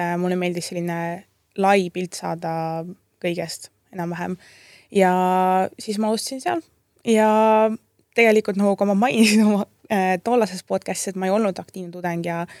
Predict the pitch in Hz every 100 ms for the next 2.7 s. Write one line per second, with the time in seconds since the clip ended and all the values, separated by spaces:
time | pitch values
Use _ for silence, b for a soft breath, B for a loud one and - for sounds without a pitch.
0 | B B B B - 190 185 185 233 -
1 | 185 180 175 175 - 190 190 220 - 180
2 | 175 - 175 170 165 165